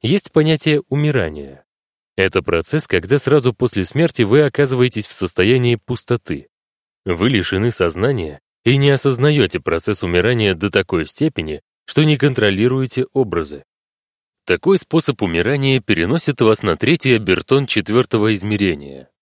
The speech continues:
что обусловливает необходимость опять и опять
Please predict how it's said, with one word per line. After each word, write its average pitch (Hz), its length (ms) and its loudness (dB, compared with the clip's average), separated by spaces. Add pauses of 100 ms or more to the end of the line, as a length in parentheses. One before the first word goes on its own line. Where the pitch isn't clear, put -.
(340)
что 196 240 4
обусловливает 123 880 0
необходимость 101 840 0
опять 127 460 0
и 123 100 2
опять 120 420 0